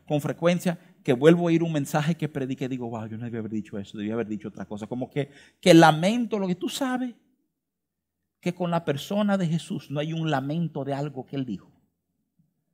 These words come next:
Que lo que él dijo fue tan completo, tan brillante, tan preciso, tan necesario,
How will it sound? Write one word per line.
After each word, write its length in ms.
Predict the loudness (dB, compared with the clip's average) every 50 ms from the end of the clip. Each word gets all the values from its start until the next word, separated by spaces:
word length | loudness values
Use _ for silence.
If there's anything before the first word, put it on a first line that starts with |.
| _ _ _ _ _ _ _ -2
Que 100 | 0 2
lo 160 | 2 2 2
que 100 | 4 4
él 140 | 4 6 4
dijo 340 | 2 0 0 -2 -6 -12
fue 200 | -12 -8 -8 -8
tan 340 | -6 -4 -4 -4 -2 -4 -6
completo, 800 | -6 -6 -6 -6 -6 -8 -6 -4 -4 -2 -2 -4 -6 -8 -14 -12
tan 380 | -8 -4 -4 -2 -2 -2 -4
brillante, 720 | -4 -6 -8 -8 -6 -8 -6 -6 -6 -8 -8 -8 -10 -12 -10
tan 280 | -8 -6 -4 -4 -6
preciso, 760 | -4 -6 -6 -6 -6 -8 -8 -6 -6 -6 -8 -10 -14 -16 -16 -8
tan 300 | -4 -2 -2 -2 -2 -4
necesario, 880 | -4 -6 -6 -8 -10 -10 -6 -4 -4 -2 -2 -2 -2 -2 -6 -8 -8